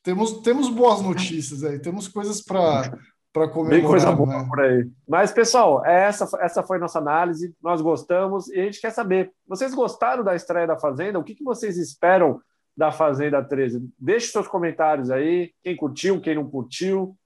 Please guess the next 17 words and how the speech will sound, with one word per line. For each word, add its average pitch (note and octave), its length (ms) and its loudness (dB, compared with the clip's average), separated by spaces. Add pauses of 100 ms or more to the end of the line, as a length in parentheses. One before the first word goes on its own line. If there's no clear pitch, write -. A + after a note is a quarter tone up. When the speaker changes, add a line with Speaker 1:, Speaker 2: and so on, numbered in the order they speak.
Speaker 2:
se - 80 -12
vocês D3 240 -4
gostaram C#3 420 -2
dos B2+ 100 -12
participantes, C#3 680 -2
se C#3 40 -8
vocês C3 240 -6
não C3+ 80 -6
gostaram, D#3 600 0
o - 40 -8
que F#3 120 -12
que - 80 -10
vocês C3 340 -4
esperam? G2 400 -6 (840)
Comentem G3 600 6
isso G3 340 -2 (160)
e G#3+ 300 -2